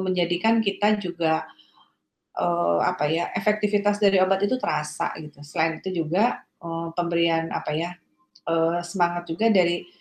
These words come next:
sekitar kita bahwa, eh, ya kita tuh in-, intinya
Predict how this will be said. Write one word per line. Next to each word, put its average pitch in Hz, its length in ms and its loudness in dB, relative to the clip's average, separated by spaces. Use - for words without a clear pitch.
sekitar 160 540 -6
kita 185 260 0
bahwa, 156 380 -2
eh, 156 640 -2
ya 165 80 0
kita 160 300 -4
tuh 190 180 2
in-, 185 220 -4
intinya 170 500 -4